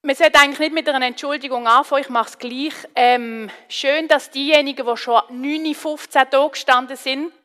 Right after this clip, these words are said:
weil die Wochenanzeiger haben aus mysteriösen Gründen neun fünfzehn, äh, angekündigt, dass der Gottesdienst anfängt.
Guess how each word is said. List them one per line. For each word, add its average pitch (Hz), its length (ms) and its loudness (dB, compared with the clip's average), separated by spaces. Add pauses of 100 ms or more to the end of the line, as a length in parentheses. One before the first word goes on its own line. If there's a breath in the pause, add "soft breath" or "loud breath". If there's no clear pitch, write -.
(640)
weil 196 160 -8
die 214 100 -12
Wochenanzeiger 214 880 2
haben 180 360 -2 (760)
aus 240 220 -12
mysteriösen 220 1000 -4
Gründen 233 420 -8
neun 311 300 -6
fünfzehn, 330 640 -6 (300)
äh, 254 220 4
angekündigt, 254 560 -4
dass 247 160 -12
der - 100 -20
Gottesdienst 208 420 -12
anfängt. 202 280 -12